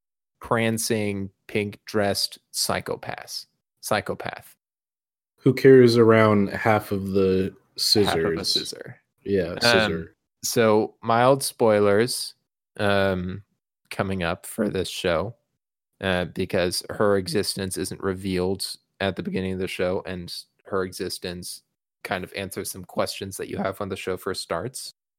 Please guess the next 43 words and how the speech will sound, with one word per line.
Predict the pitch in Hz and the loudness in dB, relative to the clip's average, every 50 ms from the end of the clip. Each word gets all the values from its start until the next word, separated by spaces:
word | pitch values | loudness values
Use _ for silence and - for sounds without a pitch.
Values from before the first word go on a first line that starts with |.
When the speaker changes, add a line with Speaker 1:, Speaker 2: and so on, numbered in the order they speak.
| _ _ _ _ _ _ _ _ _ _ _ _ _ _ | _ _ _ _ _ _ _ _ _ _ _ _ _ _
Speaker 1:
um, | 104 104 104 98 92 90 | 0 0 2 2 0 -2
as | - 98 95 117 | -4 -4 -2 2
well | 117 113 110 | 4 4 4
as | 107 101 - - - - - | 4 2 0 -4 -6 -4 -4
answer | 107 107 104 - 110 | -4 -2 -2 -2 -2
some | - - 110 104 | -2 -4 -4 -2
questions | - - 113 110 - - 127 117 113 | -2 0 0 0 -2 -4 -6 -4 -4
that | - - - | -4 -4 -4
you | 135 123 | -4 -4
didn't | - 160 160 165 | -4 -6 -4 -2
know | 175 180 | 0 0
existed | 180 175 - - 220 226 220 - - 95 - | -2 -2 0 0 0 0 0 0 -2 -2 -2
in | 98 92 | -2 -4
the | 87 90 | -4 -6
show, | - - 82 87 92 - _ _ _ _ _ _ _ _ _ _ - | -4 -2 -2 0 -2 -2 _ _ _ _ _ _ _ _ _ _ -2
um, | 110 113 101 95 131 113 - - - - - | 0 0 2 4 2 2 2 -2 -10 -16 -8
Speaker 2:
<laughs> | - | -4
Speaker 1:
until | 107 117 113 - - 117 104 | -4 -4 -2 -2 0 0 0
they | 101 104 101 | 0 -2 -2
finally | - - 98 87 92 98 104 | -2 -2 -4 -4 -4 -4 -4
get | 101 117 110 | -2 -2 -2
answered, | 110 117 120 120 - - - - - _ - | -2 -4 -6 -6 -8 -12 -14 -14 -16 _ -6
which | - 107 104 - | -6 -4 -4 -4
is | 117 110 - | -4 -4 -2
what | 104 - - - | -4 -6 -4 -4
makes | 98 98 95 - - | -6 -6 -4 -6 -6
Kill | - - 98 92 | -4 -2 -2 -2
la | 95 | -2
Kill | 95 - - 92 95 | -2 -2 -4 -4 -2
so | - - 101 98 | -2 -2 -4 -2
good. | 101 - - - - - | -2 -2 -2 -4 -4 -4
Well, | - - 95 90 | -4 -2 -2 0
one | 233 233 - | 0 -2 -2
of | - | -4
the | - - | -6 -10
reasons | - - - - - _ _ _ _ - | -12 -12 -14 -18 -20 _ _ _ _ -10
that | - - - | -10 -10 -10
makes | - 131 - - | -12 -14 -12 -12
Kill | - - | -10 -10
la | - - | -10 -12
Kill | - - - - | -14 -16 -16 -14
so | - - - | -12 -12 -10
good. | - - - - | -8 -8 -10 -10